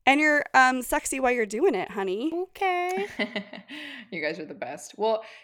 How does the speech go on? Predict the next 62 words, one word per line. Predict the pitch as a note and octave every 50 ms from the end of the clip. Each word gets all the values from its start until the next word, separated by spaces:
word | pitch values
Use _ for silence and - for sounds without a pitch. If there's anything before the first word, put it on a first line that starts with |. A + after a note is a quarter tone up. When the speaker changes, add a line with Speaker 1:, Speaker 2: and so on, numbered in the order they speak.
| _ -
Speaker 3:
you | G#3+ A3+ B3
know, | C4+ C4 C4 B3+ A#3 - - - F3+ F3+ F#3 -
before | G#3 G#3 G#3 - G#3 G#3
my | A#3
husband | A#3+ A#3 G#3+ G#3 A3 G#3+ G3+
and | G3 F#3+
I |
had | F#3 E3+ E3+ -
kids, | - F#3 D#3+ E3 E3+
we | E3+ E3
kinda | - F3+ E3+ E3
made | E3 D#3+ D#3 D3+
an | D#3
agreement. | D3+ - - D#3 D3+ D3 - - B2+ - E3
There | F3+ F3
are | E3+ F3
two | - - F#3+
types | F#3 - F#3+ F#3 - -
of | F#3 -
parents. | - - E3+ D#3 C#3+ E3 F3+ F3 - - - -
There's | F3+ F3 F3 E3+ E3+
the | - F3+ F3 _ _ _ _ -
f-, | F#3+ F#3+
first | - G#3 G3+ G3 -
type | A3+ A3+
of | B3 B3+ -
parent | A#3+ G#3 F#3+ G3 G3 G#3 G3+ - - - - _ _ _ -
that | F#3 F3 E3+ E3+ - -
adjusts | F3 D#3+ F#3 F3 E3+ E3+ - -
their | F3+ E3+ E3
entire | E3+ F#3 - E3 D#3+ E3 E3+
lives | E3 D#3+ D#3 D#3 D3+ D#3 -
around | D3+ D#3 D3+ D#3 D3 C#3+ D3
their | D3 D3 D3
children. | - - D#3 - - - - - D#3 D#3 _ _ _ -
And | F3 E3+ E3 E3
then | E3 D#3+ D#3+
there's | D#3+ D#3+ D#3+ -
a | E3
type | - F3 D#3 -
of | E3 D#3 _ -
parent | F#3 D#3 D#3 D#3 D#3 D#3
that | - D#3 -
they | - D#3+
have | - D#3 D#3 D#3
to | - D#3+
adjust | D#3 D3+ - D#3 D3+ D3+ -
their | E3 D#3+
children | D#3 - - D3+ D3 D3+ D3+ D3+
around | D3+ D3 C#3+ C#3+ C#3 C#3+
their | C#3+ D3+ D3+
lives. | C#3+ C#3 - - E3 E3 -
And | - F3 D#3+ D#3
we | D#3+ D#3+ D#3+
chose | - - D#3 D#3 D#3
to | - D#3+
be | D#3 D3 D3 D3 D3 D3 D3 -
those | D#3 C#3+ C#3+ D3
type | - - - F#3
of | F#3 _
people | - D#4 D#4+ - - C#3+ C#3 C3
where, | D3+ D#3+ D#3 D#3 D3+